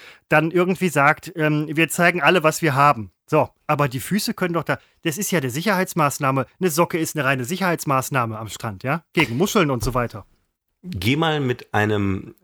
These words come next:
Speaker 2: äh, Fuß mit ordentlich Hornhaut über das zarte Bein, ähm,
Speaker 1: Moment, das
Speaker 2: einer
Speaker 1: hier
Speaker 2: Frau, die du gerade liebst.
Speaker 1: Ah, dann
Speaker 2: Das
Speaker 1: gibt's,
Speaker 2: ist doch, ne?
Speaker 1: ja, dann gibt's den
Speaker 2: So.
Speaker 1: Hornhautabknicker, ja. Den hatte ich
Speaker 2: Und dann
Speaker 1: übrigens nie,
Speaker 2: reißt du
Speaker 1: weil
Speaker 2: dir nämlich so eine richtige Wunde ins Bein.
Speaker 1: Ja.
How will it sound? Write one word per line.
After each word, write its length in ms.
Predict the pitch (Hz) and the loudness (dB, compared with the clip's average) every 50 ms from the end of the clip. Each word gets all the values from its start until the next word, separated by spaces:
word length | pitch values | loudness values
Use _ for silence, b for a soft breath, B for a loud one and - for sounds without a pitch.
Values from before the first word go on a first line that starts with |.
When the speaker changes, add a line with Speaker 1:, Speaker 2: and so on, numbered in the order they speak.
| _ _ | _ _
Speaker 2:
äh, 160 | - - - | -18 -16 -16
Fuß 380 | 123 - - - - 165 - - | -14 -14 -6 -4 -4 -2 -2 -2
mit 120 | 135 127 | -4 -4
ordentlich 340 | 123 123 139 147 143 131 - 104 | -2 -2 -2 -2 -4 -6 -4 0
Hornhaut 600 | 107 110 117 110 98 90 92 107 127 - - _ _ _ _ _ _ _ _ _ | 0 0 0 0 -2 -2 -2 -2 -4 -6 -10 _ _ _ _ _ _ _ _ _
über 200 | - 113 101 113 | -4 -2 0 0
das 220 | 107 107 101 - - | 0 0 -2 0 0
zarte 340 | - 117 - - - - 151 | -2 -2 -2 -6 -6 -4 -4
Bein, 440 | 127 107 104 92 80 - 95 90 - - | 0 0 0 0 -2 -4 -8 -10 -12 -8
ähm, 460 | - 101 90 90 92 90 90 87 85 82 | -4 -2 0 0 0 0 -2 -2 -2 0
Speaker 1:
Moment, 340 | - 196 214 214 185 147 - | 2 4 4 4 4 4 2
das 220 | 214 226 - - - | 2 2 2 2 2
Speaker 2:
einer 180 | - 110 110 | 2 2 2
Speaker 1:
hier 80 | - - | 0 0
Speaker 2:
Frau, 240 | 269 117 117 135 156 | 2 2 2 2 2
die 160 | 107 120 131 | 0 -2 -2
du 120 | 113 123 | -2 -2
gerade 360 | 98 - 104 107 117 110 113 | -2 0 0 0 2 2 0
liebst. 640 | 107 92 87 90 92 104 - - - - - - - b b b b b b b b | -2 -2 -4 -6 -8 -8 -8 -6 -8 -8 -8 -8 -14 b b b b b b b b
Speaker 1:
Ah, 460 | - - 147 151 160 165 170 160 151 | -10 -8 -6 -6 -4 -4 -4 -6 -6
dann 80 | 147 - | -4 2
Speaker 2:
Das 220 | - 139 143 - | 2 4 4 4
Speaker 1:
gibt's, 160 | - - - - | 0 -2 -2 -2
Speaker 2:
ist 100 | - - | 0 2
doch, 160 | 147 135 120 - - - - - 160 | 2 2 2 0 -4 -10 -12 -6 -2
ne? 180 | - - 139 | 0 0 2
Speaker 1:
ja, 260 | 160 156 160 156 156 156 | 2 2 2 2 0 -2
dann 160 | 151 147 127 | -4 -4 -2
gibt's 220 | 160 175 - - | -4 -4 -4 -6
den 140 | - 165 139 | -6 -6 -4
Speaker 2:
So. 100 | 131 139 | -2 -2
Speaker 1:
Hornhautabknicker, 840 | 170 185 170 143 127 123 - 123 120 - - - 143 127 - 135 127 | 0 0 0 0 -2 -2 -4 -6 -8 -8 -8 -8 -8 -6 -6 -6 -6
ja. 240 | 120 120 113 117 113 - _ | -4 -6 -6 -8 -10 -10 _
Den 140 | - 143 127 | -6 -2 -2
hatte 160 | 147 151 - | -2 -2 -2
ich 60 | 139 123 | 0 0
Speaker 2:
Und 120 | 120 104 | 0 2
dann 140 | 117 143 160 | 2 0 0
Speaker 1:
übrigens 100 | 160 - | 2 2
nie, 120 | 135 143 156 | 2 4 4
Speaker 2:
reißt 140 | 135 107 | 2 0
du 40 | 113 - | 0 0
Speaker 1:
weil 60 | - | 2
Speaker 2:
dir 120 | 156 160 151 | 2 2 2
nämlich 200 | 147 147 139 117 | 2 0 -2 0
so 80 | 107 131 | 0 0
eine 220 | 127 127 117 113 | 0 0 -2 -2
richtige 540 | 156 165 - - - 156 120 127 110 95 92 | -4 -6 -4 -4 -4 -2 -2 -2 -2 -2 -2
Wunde 280 | 117 123 127 113 92 | 0 0 0 0 0
ins 240 | 85 85 82 82 - | -2 -2 -4 -6 -6
Bein. 400 | - 82 80 - 82 80 80 78 - _ _ _ _ _ - | -6 -6 -6 -6 -8 -10 -14 -18 -20 _ _ _ _ _ -12
Speaker 1:
Ja. 320 | 135 139 131 123 113 - | -8 -8 -6 -8 -8 -12